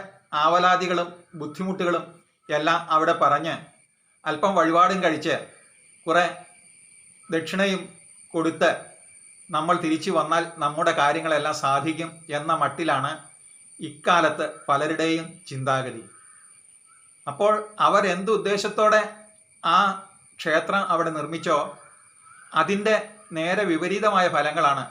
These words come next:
ഉണ്ടാകുന്നത്. നമുക്ക് യഥാർത്ഥത്തിൽ ഏതൊരു മനുഷ്യർക്കും ജീവിതത്തിൽ ഒരു അസന്ദിഗ്ധ ഘട്ടങ്ങൾ ഉണ്ടാകാം. വളരെ ദുഃഖത്തിൽ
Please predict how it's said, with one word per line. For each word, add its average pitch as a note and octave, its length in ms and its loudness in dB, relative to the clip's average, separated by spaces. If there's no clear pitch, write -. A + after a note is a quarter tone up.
ഉണ്ടാകുന്നത്. B2+ 520 -2
നമുക്ക് F#3+ 460 0
യഥാർത്ഥത്തിൽ F#3+ 680 0
ഏതൊരു G3+ 420 0
മനുഷ്യർക്കും E3+ 560 -4
ജീവിതത്തിൽ F#3+ 600 0
ഒരു G3+ 200 0
അസന്ദിഗ്ധ G3+ 600 -2
ഘട്ടങ്ങൾ F3+ 480 0
ഉണ്ടാകാം. C#3 440 0
വളരെ E3+ 340 2
ദുഃഖത്തിൽ D#3+ 540 -2